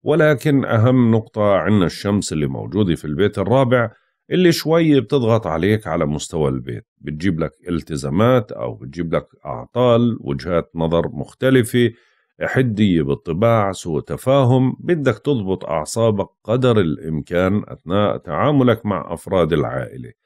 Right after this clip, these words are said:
ما في داعي للمجازفات ولا في داعي للمغامرات، يعني بمعنى آخر لازم إنك تمسك أعصابك بشكل كبير. وفي نفس اللحظة انتبهوا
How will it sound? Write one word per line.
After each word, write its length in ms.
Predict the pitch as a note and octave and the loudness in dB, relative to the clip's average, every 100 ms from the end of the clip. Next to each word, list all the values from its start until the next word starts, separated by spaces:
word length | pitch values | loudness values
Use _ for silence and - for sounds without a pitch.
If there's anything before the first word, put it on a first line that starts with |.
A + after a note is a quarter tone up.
| _ _ _ - | _ _ _ -2
ما 280 | G#2 C3+ C3 | 2 4 2
في 240 | - G2 | 0 -2
داعي 440 | D2+ D#2+ C#2 C#2 | 0 0 2 0
للمجازفات 1120 | B1 F#2 F#2+ F2 D#2 D2+ C#2+ - F#2 F#2 F2+ - - | 0 0 2 0 0 0 0 -4 0 0 0 -6 -6
ولا 340 | G#2 C3+ C3 | 0 2 2
في 220 | A2+ A#2 | 2 -2
داعي 520 | F#2+ A2 G#2 F2 G2 | 2 2 2 2 0
للمغامرات، 1080 | D2 G#2 G2+ F2 D#2+ E2 D2 C2+ B1+ A#1+ G#1+ _ | 2 2 4 2 2 2 2 0 0 -2 -4 _
يعني 360 | A#2+ A2+ A#2+ G2+ | -2 2 2 2
بمعنى 460 | D#2 D2 D2+ A#1+ | 0 -4 -6 -10
آخر 540 | G#1+ A2 G#2 A2+ A2+ G#2+ _ _ _ _ | -4 -2 -2 0 -2 -4 _ _ _ _
لازم 680 | D2+ F#2+ A2+ A2 G#2 A2+ A2 - - | 0 4 6 4 4 2 0 -8 -4
إنك 360 | G#2 F#2+ E2+ - _ | 0 2 0 -2 _
تمسك 500 | F#2 G2+ - F#2 - | -2 -2 -2 -6 -8
أعصابك 800 | B1 C#2 C#2 F2 F2 F2 G#2+ - _ | -8 -8 -8 -2 0 2 0 -2 _
بشكل 560 | _ - - F#2+ - E2+ | _ -16 -6 -8 -4 -6
كبير. 420 | - - B1 - _ | -6 -10 -12 -12 _
وفي 200 | A2 - | -14 -2
نفس 280 | C#3+ A#2 - | 0 0 -2
اللحظة 540 | D#2 F#2+ - G2+ G2 - _ _ _ | -2 -2 -2 -2 -2 -4 _ _ _
انتبهوا 600 | D#3+ F3 F3 C3 A2+ B2 | 0 2 2 2 4 4